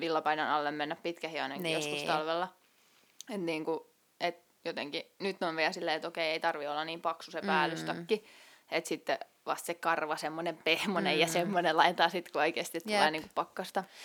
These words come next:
Speaker 2: Ja sit oikeesti se kyllä on sitä, että sit kuitenkin talvella siihen myös tottuu, kun sitä
Speaker 1: Jep.
Speaker 2: on niinku ollut jo. Ja sitten musta tuntuu, että usein niinku syksyllä, niinku, ö, varsinkin ihan kerrostalokämppiin, niin tulee tosi kylmä,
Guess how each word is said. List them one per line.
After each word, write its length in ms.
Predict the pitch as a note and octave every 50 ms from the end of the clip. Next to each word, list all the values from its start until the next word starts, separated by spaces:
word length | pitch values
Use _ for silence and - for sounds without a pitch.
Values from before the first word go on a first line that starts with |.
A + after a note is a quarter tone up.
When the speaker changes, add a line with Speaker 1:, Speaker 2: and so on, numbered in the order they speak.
| - - -
Speaker 2:
Ja 80 | G3+ G3+
sit 180 | G3+ G#3+ -
oikeesti 420 | - A#3+ C4 A#3 A3 G#3 - - F#3
se 100 | G3 G3
kyllä 200 | G#3+ G#3+ A3+ A#3
on 140 | G#3+ G#3 F#3+
sitä, 180 | - - E3+ E3+
että 140 | E3 -
sit 60 | - -
kuitenkin 300 | - E3+ E3 E3+ F3 F#3
talvella 480 | - - F#3+ F#3 E3+ E3 E3+ E3 F#3 G3+
siihen 220 | A3+ B3 A#3+ B3+
myös 200 | C4 B3+ C4 -
tottuu, 680 | - - D3+ D3+ - _ _ _ - - E2 E2+ - F3 - _ - - - _ _
kun 100 | - D3
sitä 160 | C3+ F#3+ F3+
Speaker 1:
Jep. 100 | F3 E3
Speaker 2:
on 80 | E3 C#3+
niinku 180 | C#3 - - -
ollut 380 | - D3+ D3 C#3+ - - - B1+
jo. 180 | C2+ - G3 F#3 - - - - _ -
Ja 80 | F#3 F3+
sitten 440 | G3 G#3 G#3 G#3+ - G3 F#3 F#3+ - -
musta 360 | F#3+ F#3+ G3 F#3+ - - A#3+
tuntuu, 180 | A#3+ A3+ G3 F#3
että 140 | F#3+ - B3+
usein 300 | B3 A#3+ A#3+ G#3+ F#3+ F3+
niinku 160 | F3 - F3 -
syksyllä, 760 | - - C4+ C4 - - - - E3 D#3+ D#3 D#3 D#3+ D#3+ E3 - - _ - - _ _ -
niinku, 220 | - E3+ D#3+ E3+ E3 - _ _ _ _ -
ö, 220 | E3 E3 D#3 D3+ D#3
varsinkin 340 | E3 E3+ E3+ F3+ E3 E3 E3+
ihan 120 | E3+ E3
kerrostalokämppiin, 1040 | - E3 D#3+ - E3 - - - - - - - - - E3+ - - - - - D3+
niin 100 | E3+ F3+
tulee 280 | F3 E3 D3 B1+ F2+
tosi 180 | - F3 F3+ F#3+
kylmä, 440 | - - F3+ F3 F#3 G3 G#3+ A#3